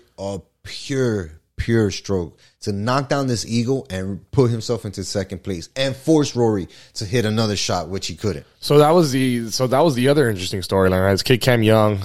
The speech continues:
Speaker 2: he, he comes out firing. I think he's the, the first, uh, he's the, the first leader on the, after the first day, right? He's
Speaker 1: Yeah.
Speaker 2: an eight under, has an eight under round.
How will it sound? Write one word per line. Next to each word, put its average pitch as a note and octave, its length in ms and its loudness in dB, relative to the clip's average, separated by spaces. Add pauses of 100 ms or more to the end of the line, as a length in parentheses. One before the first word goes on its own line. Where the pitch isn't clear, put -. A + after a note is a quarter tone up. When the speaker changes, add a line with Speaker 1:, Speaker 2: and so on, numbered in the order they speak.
(180)
Speaker 2:
he, G#2 140 -4
he F#2+ 220 -6
comes A2 240 0
out G#2+ 240 4
firing. G#2+ 440 -2
I F#2+ 40 0
think G#2 200 -2
he's G#2+ 200 0
the, G2+ 240 4
the F#2+ 160 2
first, G#2+ 480 2
uh, G2 460 4
he's G2 240 -6
the, G2+ 80 -2
the G#2 180 -8
first A#2+ 240 -2
leader G#2+ 260 2
on G2 100 0
the, G2 100 -6
after G#2+ 240 -2
the - 20 -2
first G2 280 0
day, G2 200 2
right? G2 240 2
He's G2 160 -2
Speaker 1:
Yeah. G#2 120 -2
Speaker 2:
an G#2 80 -6
eight A2 120 -4
under, G2 300 -4
has G2+ 120 -8
an G2+ 80 -8
eight G#2 140 -4
under G2 220 -4
round. G2 340 2